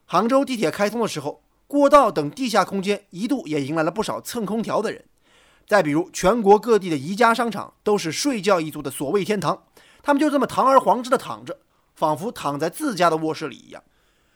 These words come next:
对于这样的现象，有人认为，一方面适度的管理很必要，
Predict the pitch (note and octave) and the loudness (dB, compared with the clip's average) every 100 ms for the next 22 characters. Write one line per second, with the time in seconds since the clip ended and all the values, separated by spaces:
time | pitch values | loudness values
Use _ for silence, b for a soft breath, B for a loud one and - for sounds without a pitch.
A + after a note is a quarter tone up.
0 | _ _ - C#4 C#4 D4+ G#3+ G#3 D#3 C#3 | _ _ -2 0 2 2 2 -2 -2 -4
1 | C#3 E3+ B3 G#3+ G#3 C4 B3 C4 C4+ G#3 | -2 -2 0 -2 -4 -6 -6 -4 -4 -6
2 | - - C#4 A#3 A3 D3 G3+ A#3 G3+ B2+ | -8 -8 -8 -6 -4 -2 -2 -2 -4 -6
3 | A2+ C3 A#2+ | -10 -10 -10